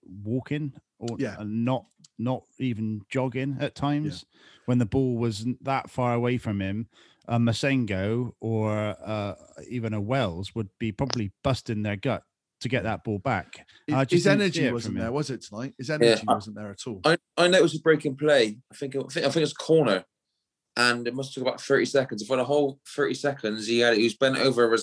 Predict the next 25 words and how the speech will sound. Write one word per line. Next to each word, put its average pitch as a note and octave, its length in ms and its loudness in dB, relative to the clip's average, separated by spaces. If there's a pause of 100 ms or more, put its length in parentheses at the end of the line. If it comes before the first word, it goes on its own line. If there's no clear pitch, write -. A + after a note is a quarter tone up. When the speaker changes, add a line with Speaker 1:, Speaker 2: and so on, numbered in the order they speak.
(100)
Speaker 3:
his B2+ 100 -2
hands A#2 180 -6
on A#2 100 -6
his A2+ 140 -8
knees. B2 360 2
Speaker 2:
Yeah, C3 240 -4
he - 80 -8
Speaker 1:
Yeah. - 140 -2
Speaker 2:
was, C#3+ 140 0
Speaker 3:
But, A#2+ 60 6
"Oh, A2+ 120 6
Speaker 2:
yeah. C3 120 8
Speaker 3:
that's, A#2+ 320 4
he's C3+ 200 4
had B2+ 140 6
too - 140 -8
many B2 140 -2
minutes B2+ 260 -2
recently." G#2+ 540 -2
I A#2+ 100 4
have A#2+ 100 6
not C3+ 180 2
Speaker 2:
Yeah. G2 60 -6
Speaker 3:
seen B2+ 180 0
that A2+ 240 2